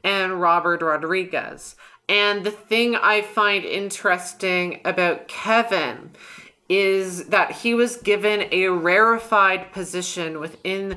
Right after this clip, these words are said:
the movie industry, like, as a whole, like, its entire history, this moment was a very rare chance for young filmmakers to come up and become Hollywood elites.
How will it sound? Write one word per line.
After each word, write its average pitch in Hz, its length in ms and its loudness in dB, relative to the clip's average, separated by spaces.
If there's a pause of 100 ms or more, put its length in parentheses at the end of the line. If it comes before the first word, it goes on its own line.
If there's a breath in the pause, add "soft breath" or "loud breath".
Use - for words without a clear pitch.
(280 loud breath)
the 190 520 -4
movie 220 480 -4
industry, 196 840 -6
like, 160 420 -2 (880 soft breath)
as 226 220 2
a 214 100 0
whole, 214 500 0
like, 196 280 -2
its 214 120 -2
entire 240 680 2
history, 208 840 -4 (240 loud breath)
this 214 220 0
moment 196 580 -2
was 180 160 -2
a 185 80 -2
very 196 400 0
rare 180 340 -2
chance 175 600 -4
for 190 120 -6
young 180 260 0
filmmakers 175 680 -6
to 165 80 -12
come 165 280 -8
up - 320 -4 (260 loud breath)
and 208 140 -2
become 202 420 -4
Hollywood 160 500 -4
elites. 156 580 -8